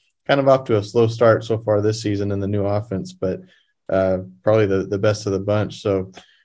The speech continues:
they like to throw it up top to those guys across the field where they can take hits from a lot smaller, you know, secondary and safety guys. And, uh, they sure love their fade passes near the goal line with those big targets. And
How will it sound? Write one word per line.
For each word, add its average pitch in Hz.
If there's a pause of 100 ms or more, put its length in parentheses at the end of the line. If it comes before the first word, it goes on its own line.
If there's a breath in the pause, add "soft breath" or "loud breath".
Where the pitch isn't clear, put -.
(140)
they 120
like 135
to 131
throw 135
it 131
up 120
top 135
to 135
those 135
guys 135
across 113
the 110
field 123
where 104
they 110
can 107
take 107
hits 117
from 104
a 98
lot 101
smaller, 110 (120)
you -
know, 98
secondary 107 (120)
and 104
safety 113
guys. 107
And, 92 (440 soft breath)
uh, 98
they 101
sure 120
love 117
their 107
fade 113
passes 113
near 107
the 95
goal 104
line 90
with 95
those 95
big 98
targets. 98
And 92